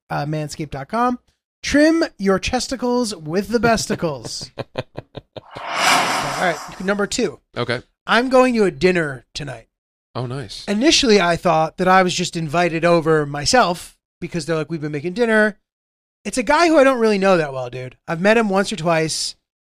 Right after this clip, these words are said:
Speaker 1: I did a table read for this thing he wrote with a friend of mine.
Speaker 2: Hmm.
Speaker 1: I was in one of his animations. I did a voice for it. And he also really
Speaker 2: Hmm.
Speaker 1: helped me with my Afghanistan thing. He found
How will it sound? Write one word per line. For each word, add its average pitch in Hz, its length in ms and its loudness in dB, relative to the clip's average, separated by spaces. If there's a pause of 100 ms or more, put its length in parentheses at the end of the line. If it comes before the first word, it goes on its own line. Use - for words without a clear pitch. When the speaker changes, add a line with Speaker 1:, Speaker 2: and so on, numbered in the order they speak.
(100)
Speaker 1:
I 175 80 -8
did 196 140 -6
a 196 60 -8
table 185 360 -2
read 185 240 0
for 170 80 -12
this 160 160 -8
thing 170 160 -6
he 160 80 -4
wrote 156 220 -2
with 156 100 -10
a 143 60 -10
friend 143 220 -6
of 139 60 -8
mine. 135 400 -8 (180)
Speaker 2:
Hmm. 131 140 -10 (160)
Speaker 1:
I 170 120 -2
was 165 160 -2
in 196 100 2
one 185 120 2
of 165 80 -2
his 170 120 -2
animations. 160 720 -6
I 147 60 -6
did 143 160 -8
a 143 40 -6
voice 143 260 -6
for 131 220 -12
it. 127 160 -14 (240)
And 180 100 0
he 226 80 6
also 254 260 4
really 196 320 0
Speaker 2:
Hmm. 135 80 -6
Speaker 1:
helped 233 300 2
me 165 160 -4
with 151 200 -8
my 160 200 -4
Afghanistan 151 640 -4
thing. 131 260 -10 (280)
He 208 140 -2
found 185 640 -2